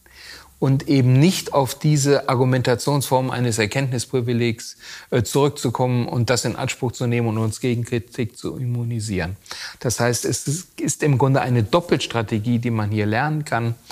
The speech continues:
Auf der einen Seite aus der Überwu-, aus dem Überwundensein durch die Wahrheit, die man, der man begegnet ist,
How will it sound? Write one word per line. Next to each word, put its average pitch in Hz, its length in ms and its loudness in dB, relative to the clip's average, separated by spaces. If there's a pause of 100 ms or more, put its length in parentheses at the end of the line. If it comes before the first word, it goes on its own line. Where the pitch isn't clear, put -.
(340)
Auf - 200 -4
der 127 140 2
einen 147 240 4
Seite 139 420 2
aus 170 360 4
der 151 380 2
Überwu-, 131 480 2
aus 127 180 0
dem 127 180 0
Überwundensein 123 1120 2
durch 113 240 -2
die 113 160 -4
Wahrheit, 117 340 -4
die 120 80 -4
man, 107 320 -4
der 113 120 -4
man 113 200 -6
begegnet 120 540 -6
ist, - 240 -6